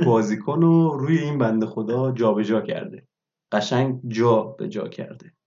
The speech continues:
Speaker 2: برایتون نیمه دوم با دو تا تعویض اجباری شروع کرد، اه، ولی تو همون نیمه تونستن یک کامبک کوچیک رو بزنن و بازی رو مساوی کنن.
Speaker 1: همینجا در مورد این اتفاقی که افتاده بگم براتون، چهل و پنج بار پیش اومده که برایتون دو گل عقب بیفته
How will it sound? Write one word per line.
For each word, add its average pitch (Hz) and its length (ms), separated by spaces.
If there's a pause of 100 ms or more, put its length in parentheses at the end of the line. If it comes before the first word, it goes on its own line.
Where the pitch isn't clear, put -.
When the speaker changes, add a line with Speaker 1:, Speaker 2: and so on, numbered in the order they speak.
(600)
Speaker 2:
برایتون 147 440
نیمه 202 200
دوم 180 340
با 175 80
دو 170 160
تا 180 80
تعویض 156 360
اجباری 113 460
شروع 180 300
کرد، 175 600
اه، 117 320
ولی 139 280
تو 170 140
همون 131 360
نیمه 175 460
تونستن 160 640
یک 160 300
کامبک 123 680
کوچیک 165 360
رو 143 120
بزنن 160 560
و 117 80
بازی 107 360
رو 127 80
مساوی 104 540
کنن. - 200
Speaker 1:
همینجا 240 600
در 175 220
مورد 202 260
این 214 320
اتفاقی 165 560
که 196 100
افتاده 151 400
بگم 214 280
براتون، 208 400
چهل 160 320
و 151 120
پنج 214 500
بار 208 280
پیش 214 200
اومده 202 240
که 196 80
برایتون 165 440
دو 202 140
گل 202 140
عقب 160 340
بیفته 143 680